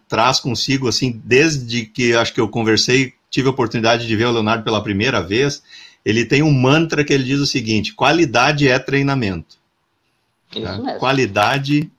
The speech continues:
Speaker 1: é treinamento. Isso, isso não teve vez que eu, que eu estive na presença do Leonardo que essa frase não apareceu, né? Ou seja, se a gente quer, eh, que a excelência evolua,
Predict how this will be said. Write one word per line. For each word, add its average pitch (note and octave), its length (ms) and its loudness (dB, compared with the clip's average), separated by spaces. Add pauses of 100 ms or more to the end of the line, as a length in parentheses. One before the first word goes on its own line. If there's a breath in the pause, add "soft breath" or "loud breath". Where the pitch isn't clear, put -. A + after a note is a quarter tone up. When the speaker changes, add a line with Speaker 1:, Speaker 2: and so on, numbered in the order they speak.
(100)
Speaker 1:
é A#2+ 120 0
treinamento. B2+ 720 0
Isso, C3+ 520 0 (140)
isso C#3+ 420 -2 (120)
não C3+ 240 0
teve F#3+ 260 2
vez D#3+ 580 2
que - 140 -4
eu, B2 480 2
que - 100 -8
eu G#2+ 220 0
estive C3+ 320 -4
na C3 100 0
presença A#2+ 480 -2
do A2 80 -6
Leonardo A2+ 440 0
que C3+ 360 -2
essa C#3 300 0
frase C3 460 0
não B2+ 160 -2
apareceu, C#3 640 -4 (440 soft breath)
né? F2+ 160 -6
Ou G2 60 -4
seja, F#2+ 400 -2
se - 160 -6
a G#2+ 100 0
gente C#3 360 -4 (420)
quer, G#2 420 0 (300 soft breath)
eh, F#2 400 -2 (140)
que - 100 -4
a G#2 80 4
excelência A2+ 560 0
evolua, G#2+ 680 2